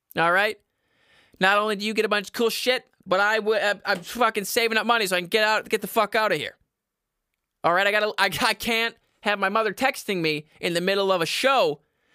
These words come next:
saying, "Do you think your, do you think your audience is deaf?" Okay? It's embarrassing. It's embarrassing. I feel like a loser. I'm desperate in <laughs> down here. So upgrade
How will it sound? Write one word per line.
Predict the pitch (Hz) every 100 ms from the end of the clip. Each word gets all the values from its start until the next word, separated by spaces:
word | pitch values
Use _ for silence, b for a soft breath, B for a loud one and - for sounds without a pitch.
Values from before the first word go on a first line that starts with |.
| b b
saying, | - - 214 196 185
"Do |
you | 180
think | 175 196 -
your, | 185 170
do | 185
you | 190
think | 220
your | 202
audience | 202 202 165 143
is | 135
deaf?" | 113 - - _ _ _ _ _ _ -
Okay? | 180 180 202 165
It's | -
embarrassing. | 190 208 208 165 - 98 - _ _ _ _ _ _ _ _ _ _ _ _ _
It's | 190 185 -
embarrassing. | 202 196 175 - 202 202 196 175 - 135 98 _ -
I | 147 156
feel | - 214 208 202
like | 196 196
a | 202
loser. | 202 226 240 202 165 120 _ _ _ _ _ _ _ -
I'm | 170 196 180 - -
desperate | 262 339 - - 214 208 190 _ _ _ _ _ _ _
in | - 190 185 - _
<laughs> | _ -
down | - 254 214 208
here. | 196 170 110 _ _ _ _ _ _ _ _ _ _ _ _ _ _ _ _ _ _
So | - - 214
upgrade | - 285 359 - 208 170 185 208